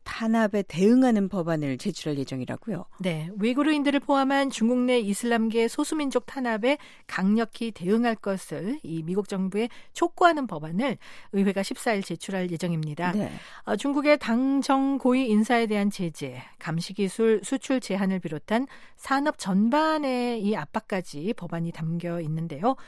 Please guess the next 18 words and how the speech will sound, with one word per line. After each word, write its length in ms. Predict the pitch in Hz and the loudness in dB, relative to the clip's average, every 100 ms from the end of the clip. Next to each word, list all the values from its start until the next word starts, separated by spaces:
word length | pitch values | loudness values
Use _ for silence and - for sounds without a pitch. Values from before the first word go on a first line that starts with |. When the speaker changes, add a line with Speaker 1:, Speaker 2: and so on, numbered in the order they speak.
| - - | -20 -18
Speaker 2:
중국이 340 | - 247 269 320 | -2 0 2 2
곧장 480 | 277 269 - 269 277 | 2 0 2 2 2
반발하고 520 | 202 185 226 214 220 | 0 2 2 2 -2
나서서 640 | 156 - 165 254 226 156 | -4 -6 -6 0 0 0
또 100 | - | -4
미중 280 | 214 240 320 | -2 -2 0
관계에 540 | 311 254 220 196 151 220 | 0 0 -2 -4 -4 -4
또 120 | 285 | -2
다른 260 | 269 240 208 | 0 -2 -4
변수로 520 | 180 196 226 247 196 | -2 -2 -2 -4 -6
떠오르고 400 | - 226 214 - | -6 -6 -8 -10
있습니다. 460 | 196 - - - - | -12 -12 -14 -10 -8
Speaker 1:
네, 160 | 135 - - | -8 -10 -8
중국 340 | - 254 311 | 0 2 2
당국이 680 | 277 262 247 233 277 254 - | 2 0 0 0 0 0 -2
위구르족을 1000 | 185 214 247 294 277 254 226 220 180 123 - | 0 2 4 4 6 4 4 2 2 -2 -6
탄압했다는 720 | - 302 330 254 226 180 151 | -6 -4 -4 -6 -4 -4 -4
건 320 | 143 214 254 | -6 -4 -6